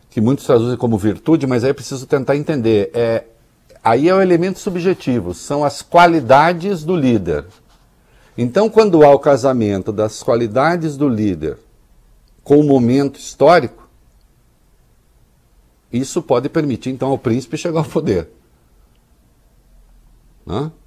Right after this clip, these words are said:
Muitas vezes você tem pessoas com qualidades excepcionais que, no entanto, não se encaixam no momento histórico. Não,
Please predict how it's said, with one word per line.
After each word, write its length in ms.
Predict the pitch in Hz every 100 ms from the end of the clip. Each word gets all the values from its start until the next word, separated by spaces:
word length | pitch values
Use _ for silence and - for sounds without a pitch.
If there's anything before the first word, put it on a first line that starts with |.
| _ -
Muitas 420 | 107 110 110 90
vezes 300 | 113 151 123
você 240 | 117 -
tem 180 | 104 107
pessoas 460 | 101 95 - 95 -
com 200 | 107 92
qualidades 640 | 117 104 90 95 98 87
excepcionais 1300 | 107 - - 160 - 151 117 113 147 185 - - - _ _ _ _ _ _ _
que, 140 | 151
no 120 | 156
entanto, 580 | 139 120 - 160 185 165
não 360 | 156 160 190 220
se 180 | - 170
encaixam 600 | 135 151 175 - - 175
no 140 | 170
momento 300 | 165 147 151
histórico. 420 | - - 123 -
Não, 180 | 123 151